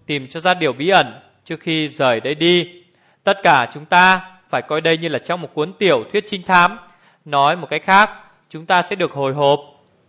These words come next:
Thẩm phán cay đắng nói, "Từ thuở nhỏ, tôi đã chẳng chờ mong gì được hồi hộp như là anh mơ ước." Anthony cười láu lỉnh, "Đúng là sự hiểu biết về luật pháp của tôi còn quá ít ỏi.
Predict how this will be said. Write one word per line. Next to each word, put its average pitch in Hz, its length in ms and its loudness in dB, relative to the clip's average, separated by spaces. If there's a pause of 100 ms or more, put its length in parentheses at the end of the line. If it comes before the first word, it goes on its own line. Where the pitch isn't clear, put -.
(160)
Thẩm 123 180 -10
phán 143 460 -4
cay 151 120 -4
đắng 143 200 -4
nói, 151 300 0 (680)
"Từ 139 160 -2
thuở 131 160 -12
nhỏ, 123 640 2 (180)
tôi 156 100 -6
đã 156 100 -2
chẳng 117 440 -4
chờ 127 140 -8
mong 156 220 -6
gì 147 160 -8
được 120 160 -8
hồi 123 180 -6
hộp 131 240 0 (380)
như 143 140 -8
là 127 240 0
anh 131 220 -12
mơ 151 80 -6
ước." 170 640 -2 (400)
Anthony 156 420 -6
cười 143 280 0
láu 120 160 -2
lỉnh, 147 340 -4 (500)
"Đúng 185 180 -6
là 180 100 2
sự 143 200 -6
hiểu 120 140 -6
biết 170 220 -4 (160)
về 151 80 -6
luật 127 180 -6
pháp - 240 -2
của 151 80 -10
tôi 160 180 -4
còn 139 220 -8
quá 120 140 -4
ít 190 160 -8
ỏi. 135 400 4